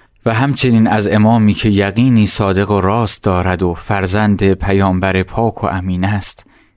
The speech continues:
حمایت می نمایم. فقاتل حتی ضعف.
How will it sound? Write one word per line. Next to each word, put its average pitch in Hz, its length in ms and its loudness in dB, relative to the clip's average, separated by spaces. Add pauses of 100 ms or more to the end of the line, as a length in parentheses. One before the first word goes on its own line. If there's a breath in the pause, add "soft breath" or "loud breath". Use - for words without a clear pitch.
(120)
حمایت 95 640 -2
می - 120 -6
نمایم. - 480 -12 (840)
فقاتل 85 800 -4
حتی 80 640 -4
ضعف. 82 460 -6